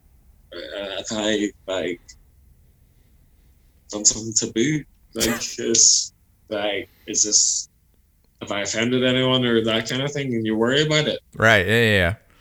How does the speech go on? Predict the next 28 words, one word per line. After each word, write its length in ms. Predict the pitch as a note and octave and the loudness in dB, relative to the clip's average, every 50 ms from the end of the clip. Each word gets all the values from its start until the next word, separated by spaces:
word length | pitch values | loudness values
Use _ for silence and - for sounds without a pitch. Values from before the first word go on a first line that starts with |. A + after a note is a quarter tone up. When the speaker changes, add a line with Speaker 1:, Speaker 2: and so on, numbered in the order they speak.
| _ - - | _ -18 -16
Speaker 2:
yeah. 60 | - - - _ _ _ _ _ _ _ _ _ _ _ _ | -16 -16 -16 _ _ _ _ _ _ _ _ _ _ _ _
Speaker 1:
But 120 | - C#3 C3+ | -2 0 2
I 140 | C3+ D#3 | 2 2
was 140 | D#3+ D#3+ - | 2 2 2
just 180 | C3+ B2+ B2 - | 0 2 0 0
genuinely 500 | - G#2+ A2+ C3 C#3+ C#3+ C#3 B2+ A#2+ A2+ | 0 0 0 -2 -2 -2 -2 -2 -2 -2
impressed 480 | G#2 - - G#2 G2 G#2 A2+ - - | -4 -4 -4 -4 0 2 2 2 2
by 80 | - F2+ | -2 -6
the 100 | E2+ F#2 | -8 -8
culture. 400 | - - F2 F2+ - - A2+ - _ _ _ _ _ _ _ - | -8 -10 -8 -8 -8 -8 -10 -14 _ _ _ _ _ _ _ 0
Speaker 2:
Right. 240 | G#2+ G2 F2 E2 - - - _ _ _ _ _ _ _ _ _ _ _ _ _ _ - | 0 2 2 0 -2 -8 -18 _ _ _ _ _ _ _ _ _ _ _ _ _ _ -8
Um, 540 | F#2 G#2 F#2+ F2+ F2 E2+ E2+ E2+ F2 F2+ G#2 G2+ | -4 -2 0 0 0 0 -2 -2 -4 -4 -6 -8
Speaker 1:
Uh, 200 | F#2+ F2 D#2+ D2 C2+ - _ _ _ _ _ _ _ _ _ _ _ _ _ A2 | -8 -10 -10 -12 -14 -16 _ _ _ _ _ _ _ _ _ _ _ _ _ -4
I 80 | A#2 | -4
could 140 | A#2 - A#2+ | -4 -4 -4
never 240 | A2+ G#2 F#2 G#2 G2+ | -6 -4 -4 -6 -8
do 120 | - - E2+ A2+ C3+ | -8 -8 -10 -10 -10
it. 80 | - - _ - - - - | -10 -14 _ -20 -12 -8 -4
Speaker 2:
Hell 260 | G3 G#3 G#3+ G#3+ G#3 | -2 0 0 0 0
no. 360 | G3 F#3 D#3 C3+ A#2 G2+ G2 - - - - - - - - - - - _ - - _ - - - - | 0 2 2 2 2 0 0 -4 -10 -20 -20 -20 -20 -20 -20 -20 -20 -20 _ -20 -20 _ -20 -18 -16 -16
Speaker 1:
I'm 380 | A2 - - - G#2+ - - | -14 -14 -14 -14 -14 -12 -4
impressed 480 | A#2 A#2 - - G#2 F#2+ F#2+ - - - | -2 -2 -2 -2 -4 -2 -2 -2 -2 -2
by 60 | G#2 | -4
it. 220 | G2+ A2 G#2+ - - _ _ _ _ - | -6 -6 -8 -8 -12 _ _ _ _ -14
Like, 100 | - - | -12 -10
Speaker 2:
Hell 160 | - E3+ F3 F3+ | -8 -6 -6 -4
Speaker 1:
really. 80 | F#3 F#3 | -4 -2
Speaker 2:
no. 280 | G3+ G3 E3+ C3+ A2+ | -2 -2 -2 -4 -6